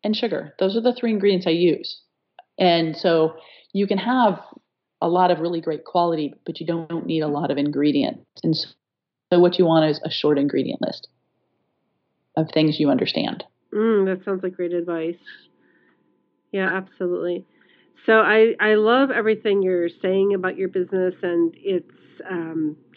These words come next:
Speaker 2: you know, certainly likening, likening it to the wine industry makes a lot of sense. What I'm wondering is your biggest challenge in running your business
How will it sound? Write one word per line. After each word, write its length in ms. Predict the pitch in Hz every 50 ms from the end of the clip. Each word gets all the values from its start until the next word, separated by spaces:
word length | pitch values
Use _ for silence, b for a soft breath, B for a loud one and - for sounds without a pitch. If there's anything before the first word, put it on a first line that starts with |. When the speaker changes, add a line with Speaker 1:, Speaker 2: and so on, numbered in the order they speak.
| b b b b b b b _ _ _ _
Speaker 2:
you 100 | - 202
know, 140 | 196 190 185 185 -
certainly 280 | 220 214 208 202 196
likening, 540 | 190 196 196 196 190 - 202 196 196 196 202 -
likening 500 | 208 214 220 214 - 226 208 190 190 185
it 220 | 180 175 - - - -
to 120 | 214 202
the 120 | 180 185 180
wine 320 | 170 175 185 190 190 190
industry 540 | 185 180 180 175 180 170 - - - 185 180
makes 260 | 180 175 175 170 -
a 60 | -
lot 180 | 180 175 175 175
of 100 | 180 170 - _
sense. 320 | - 180 180 180 185 185 - _ _ _ b b b b b b b b b b -
What 200 | 247 262 330 381 427 - - - -
I'm 140 | 254 240 233
wondering 400 | 233 233 233 240 240 240 240 240
is 320 | 226 226 226 220 196 190
your 160 | 202 214 208
biggest 380 | 196 202 202 190 208 196 - -
challenge 560 | - - 175 175 185 190 185 180 180 185 180 - - -
in 540 | - 180 180 175 180 175 175 170 175 180 180 - _ - - 180
running 400 | 180 175 180 190 190 185 180 175
your 260 | 170 160 160 165 165
business 560 | 165 165 160 160 - 180 - 156 147 151 196